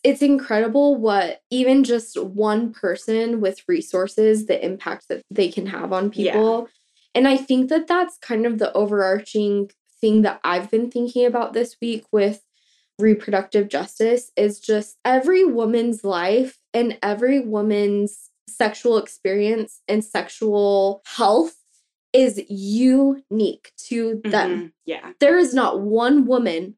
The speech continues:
Speaker 1: on the planet that has the same exact situation as another one. So how, how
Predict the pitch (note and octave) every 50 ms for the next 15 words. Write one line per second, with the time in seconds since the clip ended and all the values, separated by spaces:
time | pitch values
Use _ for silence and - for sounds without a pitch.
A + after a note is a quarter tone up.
0 | _ - - G#3 G#3 G#3+ A3 G#3+ - _ G3+ F#3 F#3+ G#3+ B3+ C#4 C#4+ - A3 -
1 | - - G#3 G#3+ G#3+ G#3 - G3+ G3+ - - - - G#3 G#3+ A3+ A#3+ A3+ - A3+
2 | A3 G3+ G#3 - G#3 F3+ E3+ - - - - - G#3+ G#3 - - E3+ - F#3+ G3
3 | - - G3+ G#3 G3 G3+ G#3 F3+ - F#2 - - - - - - - G3+ G#3+ A3
4 | _ _ _ _ _ _ _ _ _ _ _ _ _ - - C#4 C4+ C#4 B3+ B3
5 | B3 - - - - C#4 D4 E4 F4 F4 D4+ B3 A3 G3 G3 G3 F#3+ G#3+ - _
6 | _ _ _ _ _ _ _ _ _ _ _ _ _ _ - - - E4 F4 F#4
7 | F#4+ G4 G4+ F#4+ E4 B3 A3+ G3 F3+